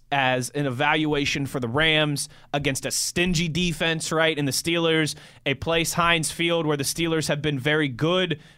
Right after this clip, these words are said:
against N F C teams coming across the country, uh, you know, a, a travel, tr-, a long trip, a cross-country trip for the Rams. Uh, that's the biggest thing that I saw today is really, again, like I said, we kinda touched on it a little bit in the open, but wanted to get more into it now,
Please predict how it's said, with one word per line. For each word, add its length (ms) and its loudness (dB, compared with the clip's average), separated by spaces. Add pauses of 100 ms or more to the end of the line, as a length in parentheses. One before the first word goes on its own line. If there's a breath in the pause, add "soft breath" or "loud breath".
(120)
against 360 -2
N 140 2
F 120 0
C 220 -2
teams 340 -2
coming 280 -2
across 380 0
the 80 -4
country, 720 -2 (320 loud breath)
uh, 240 0
you 100 0
know, 160 2
a, 140 -2
a 20 -4
travel, 640 2
tr-, 280 -6
a 220 0
long 360 0
trip, 240 -4
a 40 -4
cross-country 600 -2
trip 280 -2
for 320 0
the 120 -2
Rams. 680 2 (720 soft breath)
Uh, 80 -4 (180)
that's 320 2
the 100 0
biggest 440 -2
thing 160 0
that 120 2
I 80 4
saw 280 0
today 400 0
is 300 0
really, 400 0
again, 320 0
like 220 0
I 80 2
said, 200 -2
we 120 -2
kinda 180 2
touched 300 -2
on 100 2
it 80 0
a 60 0
little 160 0
bit 140 0
in 60 0
the 120 2
open, 280 0
but 100 0
wanted 180 0
to 60 -6
get 140 -4
more 220 -2
into 240 -4
it 80 -6
now, 380 2